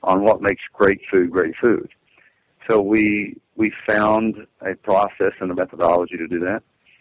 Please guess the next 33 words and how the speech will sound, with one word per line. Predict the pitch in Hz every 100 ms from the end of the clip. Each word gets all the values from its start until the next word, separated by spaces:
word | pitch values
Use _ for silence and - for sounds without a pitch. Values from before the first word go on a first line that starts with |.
| _ _ _ _
and, | 87 87 87 87
uh, | 85
we | 80 87
had | 87
a | 80
lot | 80 80
of | -
fun. | 87 87 85 85 85 _
Uh, | 87 85
in | 85
the | 80
meantime, | 85 87 92 92 98
I | 85 87
think | 87 - _ _ _ _ _
the, | - 92 -
the | 90
laughter, | 80 92 95 - - 95 92 90
the, | 78 78 -
the | 85
applause, | - 101 92 90 90 87 85
the, | 78 - - _
the | 95 - -
Phil | 123 113 101
Donahue | 98 101 95 104 90
effect | - 98 92 92
of | 87
Adam | 92 85 90
Richman | 95 - 90
walking | 90 95 - 90 -
through | 92 90
our, | 87 85 82
our | 87 87
crowd | - 92 90 87 82